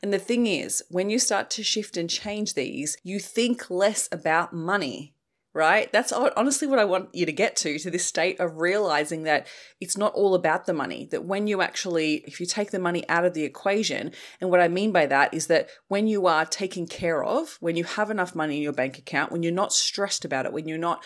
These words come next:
worried about where your next client is gonna come from, where you're not worried about what's gonna happen next month, the month after, you stop worrying about money and you start bringing it back to what's really important,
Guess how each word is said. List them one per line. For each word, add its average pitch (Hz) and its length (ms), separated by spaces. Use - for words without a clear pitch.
worried 196 260
about 185 200
where 170 120
your 170 80
next - 200
client - 380
is 165 80
gonna 165 160
come 156 240
from, 151 220
where 151 100
you're 165 120
not 175 120
worried 170 220
about 170 100
what's 165 120
gonna 180 160
happen 170 240
next - 200
month, 165 200
the - 40
month 156 300
after, 175 560
you 220 100
stop 262 280
worrying 226 500
about 180 240
money 180 400
and 165 80
you 185 60
start 202 280
bringing 254 240
it 240 120
back 202 180
to - 80
what's 170 200
really 180 380
important, - 720